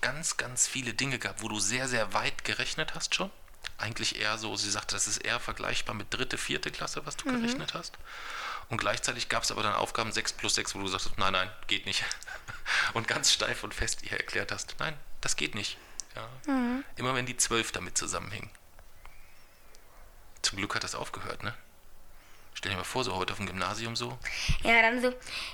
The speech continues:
Speaker 2: "Ja, dann sag mir doch mal den, ähm, eine Hochzahl des Exponenten zwölf." "Hä, wie? Es gibt vielleicht einen Exponenten, aber die zwölf ganz sicher nicht."
Speaker 1: Ja, das wär eine coole Aktion. Ja, das wär echt eine coole Aktion.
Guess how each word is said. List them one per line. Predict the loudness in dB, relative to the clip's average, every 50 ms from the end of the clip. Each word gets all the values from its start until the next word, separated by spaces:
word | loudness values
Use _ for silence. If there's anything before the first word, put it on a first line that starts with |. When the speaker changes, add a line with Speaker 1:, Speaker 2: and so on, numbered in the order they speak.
| -4 4 6
Speaker 2:
"Ja, | 8 10 10 10 10
dann | 10 10 10 10
sag | 8 8 8 8
mir | 8
doch | 8 10 10
mal | 10 8 8
den, | 8 6 6 6 4 2 4 6
ähm, | 10 10 12 10 10 8 4 -2 -4 -4 -8 -6 -6 -6 -6 0 4
eine | 6 8 8 8 10 10
Hochzahl | 10 10 10 10 6 2 4 8 10 10 10 10 8 6 4 2
des | -2 0 2
Exponenten | 4 2 4 2 2 4 6 8 8 10 8 8 6 4 2 2 2
zwölf." | 2 6 8 10 10 10 8 6 2 -2 -4 -4 -4 -6 -12 -20 -20 -18 -18 -18 -18 -18 -20 -20 -20 -20 -20 -16 -12 -10 -4 2
"Hä, | 6 8 8 8 6 6
wie? | 6 6 6 6 6
Es | 4 2 2
gibt | 2 0 2 2
vielleicht | 6 6 6 6 6 4
einen | 2 2
Exponenten, | 2 2 0 2 6 6 8 6 6 4 4 6
aber | 6 6 6
die | 4 4 4
zwölf | 6 8 10 10 10 10
ganz | 8 6 6 4 4
sicher | 6 8 8 8
nicht." | 8 6 4 2 0 -2 -2 0
Speaker 1:
Ja, | 2 2 2 2 -2 -6 -6 2 6
das | 8 8 10 8 8
wär | 8
eine | 8 8
coole | 6 4 2 2 2 2
Aktion. | 2 0 0 0 0 0 -2 -4 -4 -4 -4 -4
Ja, | -4 -4 0 2 2 2 2 0 -6 -8 -4
das | -4 -2 0
wär | 0 0
echt | 0 -2 -2
eine | -4
coole | -4 -4 -2 -2 -2
Aktion. | -2 -2 0 -2 -2 -2